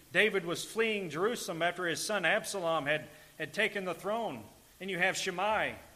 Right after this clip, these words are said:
that as David is leaving out of the city, Shimei is cursing him, and the text tells us that the Lord moved him to curse David. How the Lord put a lying spirit in the prophets of, of Ahab's,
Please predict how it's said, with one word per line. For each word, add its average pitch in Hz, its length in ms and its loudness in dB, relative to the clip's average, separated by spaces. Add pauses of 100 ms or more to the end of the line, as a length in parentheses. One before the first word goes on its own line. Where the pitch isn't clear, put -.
(120)
that 151 100 -4
as 151 140 -4
David 196 360 4
is 156 200 -2
leaving 202 280 0
out 196 140 4
of 165 60 -6
the 156 60 -2
city, 220 280 -4
Shimei 202 400 0
is 160 260 -4
cursing 240 400 -2
him, 165 240 -2
and 190 120 -8
the 180 40 -6
text - 320 -4
tells 226 220 -2
us 214 100 -6
that 220 180 -4
the 214 100 0
Lord 233 380 2
moved 294 360 -2
him 170 300 -2 (280)
to 262 80 0
curse 320 360 0
David. 131 340 -2 (4000)
How 165 120 4
the 160 80 0
Lord 170 300 0
put 170 100 -4
a 143 60 -4
lying 156 320 2
spirit 165 400 -4
in 151 60 -8
the 131 60 -8
prophets 160 440 -2
of, 120 180 -10 (640)
of 117 120 -8 (100)
Ahab's, 156 640 -2